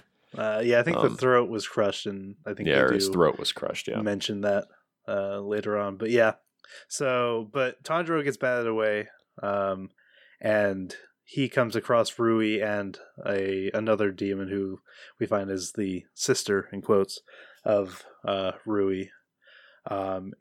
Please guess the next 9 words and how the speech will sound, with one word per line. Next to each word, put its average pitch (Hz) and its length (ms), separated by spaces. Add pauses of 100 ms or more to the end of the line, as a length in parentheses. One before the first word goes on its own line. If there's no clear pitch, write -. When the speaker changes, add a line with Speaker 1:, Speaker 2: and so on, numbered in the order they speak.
Speaker 1:
and 95 640 (180)
after 113 640 (1160)
seeing 139 480
the 123 260
exchange 151 420
between 147 280
the 139 80
two, 143 280
Tanjiro 120 680